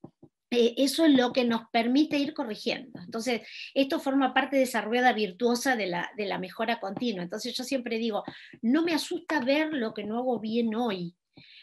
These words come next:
Al contrario, porque lo que no hago bien siempre lo puedo mejorar. Y si no tengo herramientas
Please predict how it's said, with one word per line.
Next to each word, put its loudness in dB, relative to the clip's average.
Al -2
contrario, -2
porque -10
lo -6
que -4
no 0
hago 0
bien 2
siempre -4
lo -6
puedo -4
mejorar. -6
Y -6
si -4
no 0
tengo -4
herramientas -6